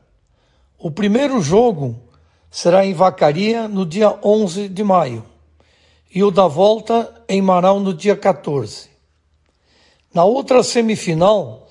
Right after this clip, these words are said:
teremos em Guaporé, Age e Lagoa Futsal. O jogo da volta será em Lagoa Vermelha.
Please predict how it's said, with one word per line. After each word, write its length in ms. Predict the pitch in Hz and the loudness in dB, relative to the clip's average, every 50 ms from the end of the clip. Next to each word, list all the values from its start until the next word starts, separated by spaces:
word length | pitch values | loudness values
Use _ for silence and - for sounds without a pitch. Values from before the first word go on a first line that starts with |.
| _ _ _ _ _ _ _ _ | _ _ _ _ _ _ _ _
teremos 460 | - 185 175 190 214 208 196 156 - | -2 0 2 2 2 0 -2 -2 -2
em 100 | 196 180 | -4 0
Guaporé, 960 | 165 180 175 165 165 - 160 156 147 175 196 220 226 226 - - _ _ _ _ _ | 2 2 0 0 0 0 0 2 2 2 2 2 2 -2 -6 -12 _ _ _ _ _
Age 640 | - 165 190 202 226 202 180 185 233 247 254 - _ _ - | -2 0 0 0 0 -2 -6 -8 -8 -10 -10 -16 _ _ -6
e 80 | 202 | -2
Lagoa 420 | 196 202 190 180 156 185 202 208 190 | 0 2 0 0 0 0 0 0 0
Futsal. 840 | - - 202 156 - - - - 170 143 113 113 123 - _ _ _ _ _ _ _ _ _ _ _ _ _ _ _ _ _ - | -2 -6 -10 -12 -10 -8 -2 0 0 0 0 -4 -10 -20 _ _ _ _ _ _ _ _ _ _ _ _ _ _ _ _ _ -8
O 100 | 180 165 | -6 0
jogo 300 | 139 202 240 240 214 208 | 2 2 2 2 0 0
da 140 | 208 202 | 0 0
volta 520 | 180 143 175 202 220 226 220 226 247 247 226 | 0 0 0 2 2 0 0 0 0 0 0
será 280 | 233 - 214 190 202 | 0 -2 0 0 0
em 60 | 208 202 | 0 2
Lagoa 400 | 196 196 180 156 175 208 220 214 | 2 0 0 0 0 0 0 0
Vermelha. 640 | 170 208 196 180 180 170 151 131 110 98 98 - | 2 0 0 0 -2 -4 -6 -6 -8 -10 -14 -20